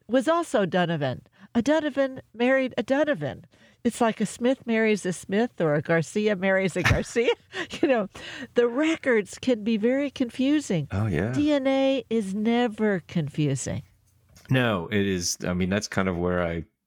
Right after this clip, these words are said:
Speaker 2: came up with the title. I mean, <laughs> this is the, sort of the witness that does, you know, doesn't forget, and, and, you know, the mem-, uh, memory's never an issue. It's, it's, it's, uh, and in, in these cases, it's been sitting there waiting <laughs> to be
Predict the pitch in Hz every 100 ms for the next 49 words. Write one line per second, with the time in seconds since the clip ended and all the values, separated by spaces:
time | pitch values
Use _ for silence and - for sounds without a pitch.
0 | _ _ _ 104 85 82 - 73 - 104
1 | 107 80 85 85 85 - - 110 - -
2 | - - 85 82 82 92 95 92 90 87
3 | 87 85 92 92 - 92 80 90 107 _
4 | 95 90 95 107 90 135 - - 92 90
5 | 90 92 92 90 - 87 90 95 95 87
6 | 92 101 95 107 104 - - - - 95
7 | 101 101 92 90 98 95 117 - 85 -
8 | - - - - - 82 85 - - -
9 | - 82 - - 90 - - - 85 -
10 | - - - 156 82 - - 82 85 135
11 | - 78 62 85 80 - - 90 85 -
12 | 87 107 85 76 76 76 82 104 78 80
13 | - - - - - - 90 82 80